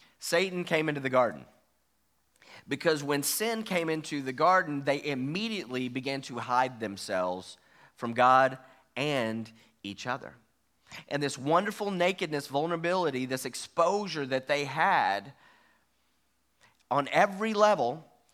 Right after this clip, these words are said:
now they had lost that because intimacy, watch this, is not possible in a sinful environment. Okay? Lem-, let me explain. Now remember, when Adam and Eve sinned, God came to Adam and he said,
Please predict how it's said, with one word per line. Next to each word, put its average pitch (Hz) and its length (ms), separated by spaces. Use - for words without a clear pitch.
now 196 480
they 165 400
had 117 220
lost 110 440
that 64 240
because 127 380
intimacy, 151 680
watch 127 260
this, 147 240
is 110 140
not 135 420
possible 120 460
in 98 100
a 92 60
sinful 104 400
environment. 82 640
Okay? 90 240
Lem-, 107 240
let 117 120
me 131 80
explain. 98 460
Now 123 120
remember, 139 460
when 131 140
Adam 190 260
and 185 100
Eve 170 200
sinned, 147 560
God 180 260
came 180 220
to 135 100
Adam 190 240
and 160 80
he 170 80
said, 156 260